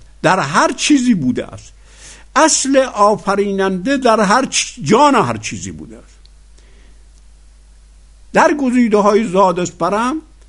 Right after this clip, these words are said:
می‌آید که اهورامزدا آتش افزونی را خود در گرودمان بیافرید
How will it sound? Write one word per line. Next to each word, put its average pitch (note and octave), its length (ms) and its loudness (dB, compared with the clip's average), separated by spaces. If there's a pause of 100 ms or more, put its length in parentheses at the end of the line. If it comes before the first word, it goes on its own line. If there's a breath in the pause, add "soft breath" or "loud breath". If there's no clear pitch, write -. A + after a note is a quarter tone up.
می‌آید B3+ 560 2
که - 280 -6
اهورامزدا F3 1000 -2 (100)
آتش D#3+ 600 0 (140)
افزونی D#3 720 -2
را G#3+ 260 -4 (1300 soft breath)
خود B3+ 380 0
در G3 220 0
گرودمان D3+ 760 2
بیافرید F3+ 520 0